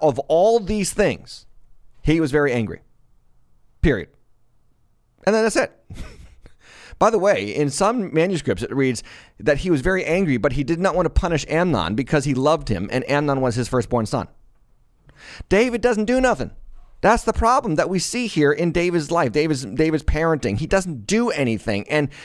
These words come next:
he just kinda lets it happen and is silent. But Absalom spoke to Amnon neither good nor bad, for Absalom hated Amnon because he violated his sister Tamar. Two years go by, verse twenty-three, and Absalom has sheep shearers at Baal Hazor, which is in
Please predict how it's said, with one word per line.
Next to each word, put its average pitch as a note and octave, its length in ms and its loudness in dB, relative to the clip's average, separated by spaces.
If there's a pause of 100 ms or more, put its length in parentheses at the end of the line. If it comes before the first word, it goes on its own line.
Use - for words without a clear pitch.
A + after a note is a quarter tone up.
(120)
he G3 120 0
just G3+ 200 -2
kinda G3 180 0
lets D3+ 400 0
it D3+ 60 -4
happen C#3+ 380 0
and C3+ 360 -2
is C#3+ 160 0
silent. F3 640 -2 (1120)
But D3+ 100 0
Absalom G#3 440 0
spoke D3+ 240 0
to - 100 -4
Amnon C3+ 280 2
neither C#3 160 2
good C3+ 160 0
nor C3+ 80 2
bad, D3 280 0
for - 100 -4
Absalom E3 280 0
hated D#3 240 0
Amnon B2 220 -2
because A#2+ 280 -2
he A#2+ 60 -2
violated G2+ 460 -2
his F#2+ 80 -10
sister - 180 -10
Tamar. C3 380 0 (340)
Two C4+ 240 2
years A#3 260 2
go C3+ 120 -2
by, G2+ 180 0
verse C3+ 160 0
twenty-three, F#2+ 580 -4 (360)
and B2+ 100 0
Absalom F3 300 0
has B2+ 120 0
sheep G3+ 360 -6
shearers A2+ 520 0
at A#2+ 280 -2
Baal C#3 180 2
Hazor, A2+ 540 0
which B2 140 -2
is G2 140 -4
in A2 180 -6